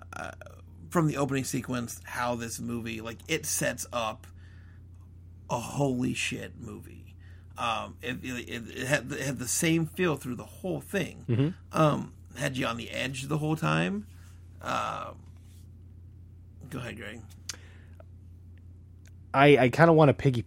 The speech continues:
Speaker 2: tail on that. Piggy tail?
Speaker 1: Piggy
Speaker 2: Coat
Speaker 1: tail,
Speaker 2: tail.
Speaker 1: yeah.
Speaker 2: I want a coat tail on
Speaker 1: Piggy tail's
Speaker 2: that.
Speaker 1: good. I like
Speaker 2: Either
Speaker 1: pigtails.
Speaker 2: one,
Speaker 1: Yeah.
Speaker 2: whatever. This movie had tension from minute one.
Speaker 1: Mm-hmm.
Speaker 2: When they were in, I don't know if it was a, a pharmacy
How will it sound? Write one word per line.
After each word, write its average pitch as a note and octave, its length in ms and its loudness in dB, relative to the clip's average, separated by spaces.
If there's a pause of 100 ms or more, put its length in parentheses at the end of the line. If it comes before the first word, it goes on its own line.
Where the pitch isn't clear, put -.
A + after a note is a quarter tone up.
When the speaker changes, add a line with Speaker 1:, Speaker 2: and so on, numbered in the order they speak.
Speaker 2:
tail G2 340 6
on F#2+ 240 0
that. - 180 -6
Piggy A2 200 2
tail? C#3 280 4 (300)
Speaker 1:
Piggy F#3 100 2
Speaker 2:
Coat E3 140 10
Speaker 1:
tail, D3+ 140 8
Speaker 2:
tail. - 40 4
Speaker 1:
yeah. D#3 120 4 (200)
Speaker 2:
I A#2 60 2
want B2 140 6
a - 20 -4
coat D#3 200 2
tail F#2 280 0 (500)
on - 60 2
Speaker 1:
Piggy G#3+ 140 8
tail's G3 220 10
Speaker 2:
that. B2 60 2
Speaker 1:
good. D#3 220 10 (200)
I F#3+ 80 0
like G#3 100 8
Speaker 2:
Either C#3+ 160 12
Speaker 1:
pigtails. A2 200 10
Speaker 2:
one, - 120 -4
Speaker 1:
Yeah. - 80 6
Speaker 2:
whatever. G#2+ 320 8 (1500)
This C#3+ 240 6
movie D#3+ 340 12
had A#2 300 4
tension G2+ 520 0 (720)
from G#2 260 2
minute G#2 180 2
one. F#2 320 -2
Speaker 1:
Mm-hmm. C#3+ 240 4 (460)
Speaker 2:
When A2 200 6
they A#2 100 12
were B2 160 10
in, A2+ 400 6
I A2+ 120 2
don't A2+ 80 4
know A2 80 6
if - 80 0
it B2 40 6
was G#2 200 4
a, F#2 340 2
a F#2+ 60 -2
pharmacy C#3 720 4